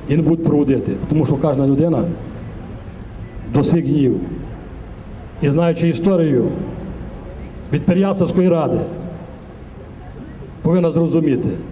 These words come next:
і серцем відчувати, що, за кого і як. Люди пере-, перефарбовуються однозначно, але ми їх знаємо, ми їх бачимо.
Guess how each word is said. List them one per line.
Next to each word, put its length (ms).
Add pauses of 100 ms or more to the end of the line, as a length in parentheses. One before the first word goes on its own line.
і 100
серцем 360
відчувати, 580 (800)
що, 280 (140)
за 160
кого 280
і 160
як. 160 (840)
Люди 240
пере-, 200 (240)
перефарбовуються 800 (200)
однозначно, 580 (400)
але 180
ми 120
їх 120
знаємо, 460
ми 60
їх 140
бачимо. 400